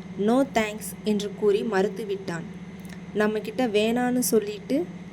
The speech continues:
இப்ப இவள்கிட்ட மட்டும் பல்ல காட்டி ஜூஸ் வாங்குறான்"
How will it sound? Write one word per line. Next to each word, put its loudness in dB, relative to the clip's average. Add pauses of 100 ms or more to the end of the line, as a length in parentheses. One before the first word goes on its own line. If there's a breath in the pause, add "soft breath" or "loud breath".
இப்ப 2
இவள்கிட்ட 2
மட்டும் -2
பல்ல -2
காட்டி 0
ஜூஸ் 0
வாங்குறான்" -2